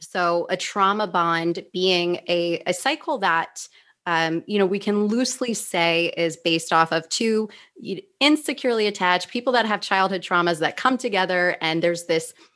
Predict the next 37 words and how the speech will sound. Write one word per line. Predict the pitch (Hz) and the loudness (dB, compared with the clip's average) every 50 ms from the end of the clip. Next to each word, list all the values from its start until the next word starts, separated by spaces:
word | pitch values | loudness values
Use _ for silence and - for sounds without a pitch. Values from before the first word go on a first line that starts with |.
| _ _ _ _ _ | _ _ _ _ _
cycle | - - - 196 190 185 - 190 - - | -12 -2 2 2 2 2 2 -2 0 2
of | 160 156 151 151 | 0 0 0 0
love | 170 185 185 185 185 185 180 - | -2 0 2 2 2 0 -2 -2
and | - 175 | -2 -2
the | 170 | 0
removal | 160 165 160 160 160 151 143 147 - | 0 2 2 2 0 0 0 -2 -2
of | - 85 - - | -2 -4 -6 -6
it, | 80 69 - - - | -8 -8 -10 -12 -6
you | - 175 170 | -2 0 2
know, | 160 160 156 | 2 2 0
reward, | 151 143 170 170 147 170 190 202 196 196 185 - | 0 -2 -2 -4 -2 -2 0 0 0 0 -2 -6
punishment. | - - 175 165 151 - - - - - - - - - - - - - - _ - | -6 -2 -2 -2 0 0 -2 -4 -4 -4 -8 -8 -8 -12 -20 -20 -20 -20 -14 _ 0
But | 196 185 - - _ _ _ _ _ _ _ _ - 196 254 - _ - | 0 0 0 -2 _ _ _ _ _ _ _ _ -20 -20 -20 -20 _ -14
we | 175 220 233 | -6 -2 2
also | 240 262 269 - 262 | 2 2 2 0 -4
have | 226 - | -4 -4
to | 208 | -4
realize | 175 180 190 190 180 175 165 | -2 -2 0 0 0 2 0
that | 160 147 | 0 -2
neurochemically, | 175 180 190 196 190 170 170 - - - - 180 180 196 196 - 247 254 262 269 311 339 _ _ _ _ - | 0 0 0 2 2 0 -2 -4 -6 0 2 2 2 2 0 -2 -4 -4 -4 -4 -8 -8 _ _ _ _ 0
we're | 196 196 190 | 2 4 4
affected | 185 - - - 190 170 170 - - 220 196 | 2 0 -4 -2 -2 -2 -2 -2 -4 -4 -2
the | 180 185 | -2 -4
same | - - - - 165 170 180 190 | -4 -4 -4 -2 0 0 0 0
way, | 170 156 151 156 175 | 0 0 0 0 2
like | 185 165 165 - | 0 0 -2 -4
if | 170 160 - | -6 -4 -2
we | 170 156 | -4 0
were | 165 160 | 0 0
using | 156 151 156 139 165 160 151 | 0 0 -2 -2 -2 -2 -4
a | 147 | -4
drug, | - - 139 113 107 151 | -4 -4 -4 -4 -2 -2
like | 165 160 160 156 147 - | -2 -4 -4 -4 -6 -6
if | 170 165 - - | -6 -8 -6 -2
we | 175 165 | -2 0
were | 160 160 160 165 | 0 2 0 0
literally | 165 165 175 180 196 185 202 202 196 185 185 175 170 170 170 | 0 0 0 0 0 2 2 2 2 0 0 0 0 -2 -4